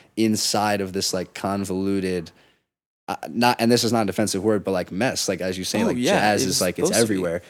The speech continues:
Speaker 1: but it's such a contained or, like, formed mess. But anyway, I have one general question to, just to start. Like,
Speaker 2: Okay.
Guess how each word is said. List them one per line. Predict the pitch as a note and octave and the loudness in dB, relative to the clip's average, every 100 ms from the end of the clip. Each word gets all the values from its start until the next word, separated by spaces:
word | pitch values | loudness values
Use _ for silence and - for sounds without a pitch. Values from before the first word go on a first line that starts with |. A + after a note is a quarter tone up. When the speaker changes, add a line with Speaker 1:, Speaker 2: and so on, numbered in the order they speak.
| - | -4
Speaker 1:
but | - | 2
it's | G#2+ - | 2 4
such | A#2 - | 2 4
a | G#2 G2+ F#2 F2 _ _ _ _ _ _ _ | 2 2 0 -2 _ _ _ _ _ _ _
contained | - G2+ - - C3 C3+ C#3 A2 | -8 -6 -4 -2 2 4 4 2
or, | F#2+ | 0
like, | F#2 F2+ | 0 -4
formed | - - A2 A2 A2+ G#2+ | -6 -6 0 2 0 0
mess. | G2+ A#2+ - - _ _ _ | -2 -2 -6 -20 _ _ _
But | C#3+ | 10
anyway, | D3 A#2 G#2+ | 10 8 6
I | G#2 A#2+ | 6 6
have | D3+ | 8
one | C3 C3+ B2+ | 8 6 6
general | A#2 A2+ G2+ F#2+ | 4 4 2 0
question | G#2 F#2+ - F2+ | 0 -2 -4 -6
to, | E2+ | -8
just | F2+ A2+ - | -2 -2 -2
to | |
start. | - G2+ F#2 F2 | -2 -2 -2 -2
Like, | F2 F2 | -4 -6
Speaker 2:
Okay. | - - - | -10 -12 -14